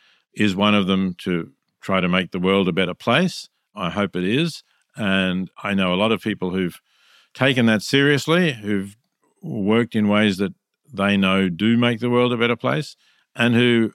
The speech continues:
are really feeling fulfilled and satisfied with their lives because of that. So I would encourage people, you know, we've been talking about animals and, and what to eat, but that should be a part of a larger approach to life, which says, "I don't want to be complicit in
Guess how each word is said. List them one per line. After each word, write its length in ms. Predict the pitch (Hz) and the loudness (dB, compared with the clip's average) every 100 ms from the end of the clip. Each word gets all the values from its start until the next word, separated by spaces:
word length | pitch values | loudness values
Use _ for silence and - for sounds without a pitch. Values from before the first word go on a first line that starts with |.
| _ | _
are 220 | 113 107 | 2 2
really 300 | 107 117 113 | 2 2 0
feeling 380 | - 117 107 104 | 0 2 2 0
fulfilled 540 | - 110 - 110 101 | -4 -10 -4 -2 -2
and 140 | 95 92 | -4 -2
satisfied 560 | 98 98 95 92 90 | -2 -2 -4 -4 -4
with 120 | 92 87 | -4 -2
their 120 | 90 | -2
lives 480 | 90 87 90 87 - | 0 -2 -4 -8 -16
because 420 | - - - 151 135 | -16 -10 -4 -2 -2
of 120 | 82 | -4
that. 200 | 76 - _ _ _ _ _ _ | -8 -8 _ _ _ _ _ _
So 480 | - 113 110 107 107 _ _ _ - | -4 2 2 2 -4 _ _ _ -4
I 120 | 127 | 0
would 100 | 147 | 2
encourage 440 | 120 127 123 110 | 2 2 2 2
people, 440 | - 101 101 98 98 | -2 -2 -2 -4 -8
you 100 | - | -12
know, 160 | 104 104 _ _ _ _ | -14 -16 _ _ _ _
we've 200 | 120 113 | -4 -2
been 120 | 110 | 0
talking 260 | 95 113 98 | 0 0 0
about 240 | 101 101 | 2 2
animals 520 | 104 107 113 110 104 98 | 4 4 4 2 0 -2
and, 260 | 95 101 | -4 -2
and 140 | 101 98 | -2 -2
what 160 | 101 | -4
to 180 | - 113 | 0 0
eat, 180 | 131 - _ _ - | 0 -2 _ _ -12
but 140 | 127 | -2
that 180 | 170 175 | -2 0
should 160 | - 131 | -4 0
be 120 | 120 | 0
a 60 | |
part 380 | 104 135 127 110 | 0 0 2 2
of 140 | 101 98 | 0 -2
a 80 | |
larger 520 | 98 101 113 110 101 95 | 0 0 0 0 -4 -6
approach 460 | - 101 98 - | -4 -4 -4 -6
to 100 | - | -6
life, 440 | 92 95 - - _ _ _ | -4 -4 -6 -14 _ _ _
which 240 | - 98 - | -10 -10 -2
says, 420 | 104 95 95 - | 0 0 0 -6
"I 140 | 90 95 | -6 0
don't 240 | 104 120 | 0 2
want 140 | 117 110 | 0 0
to 60 | |
be 120 | 101 | -2
complicit 560 | 95 95 - 107 - 87 - | -4 -8 -4 -6 -6 -12 -8
in 280 | 90 87 | -6 -6